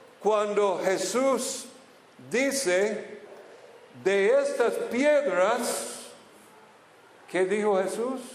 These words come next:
"Dios puede levantar hijos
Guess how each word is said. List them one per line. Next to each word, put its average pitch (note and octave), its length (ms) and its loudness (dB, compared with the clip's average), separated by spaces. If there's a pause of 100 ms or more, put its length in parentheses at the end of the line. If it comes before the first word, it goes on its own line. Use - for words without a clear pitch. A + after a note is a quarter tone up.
(680)
"Dios E3 240 0
puede F#3 360 2
levantar F3+ 720 0 (2000)
hijos G3+ 460 0